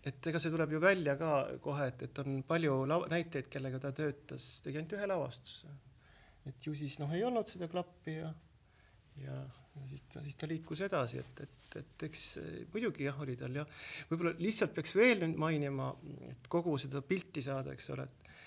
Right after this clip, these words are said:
et üheksakümnendad ju tegelikult, eh, Mati jõudlus oli veel suurem, et ega ta ei piirdunud ainult, eh, Vanemuise Draamateatriga, ta jõudis teha ka Von Krahlis näiteks.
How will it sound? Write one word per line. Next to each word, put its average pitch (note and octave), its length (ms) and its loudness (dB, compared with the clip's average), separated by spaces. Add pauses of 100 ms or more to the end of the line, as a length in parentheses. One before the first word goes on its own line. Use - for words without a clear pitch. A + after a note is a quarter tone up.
(560)
et F3+ 160 2
üheksakümnendad D#3+ 1300 2 (800)
ju C3+ 160 -4
tegelikult, C#3 880 -2
eh, C#3 360 -6
Mati E3 280 -2
jõudlus D3+ 400 2
oli C#3 160 0
veel G3 240 8
suurem, A#2+ 480 -2 (140)
et C3 180 -6
ega C#3+ 180 0
ta C#3 220 0 (100)
ei C3+ 220 0
piirdunud C#3 680 -2
ainult, C#3 540 -6 (600)
eh, C#3 180 -6
Vanemuise D#3+ 340 0
Draamateatriga, C#3 800 0
ta C#3+ 240 0
jõudis D3+ 400 -2
teha D3+ 300 -2
ka C3+ 120 -4
Von C#3 220 -2
Krahlis F3 560 4
näiteks. - 480 -14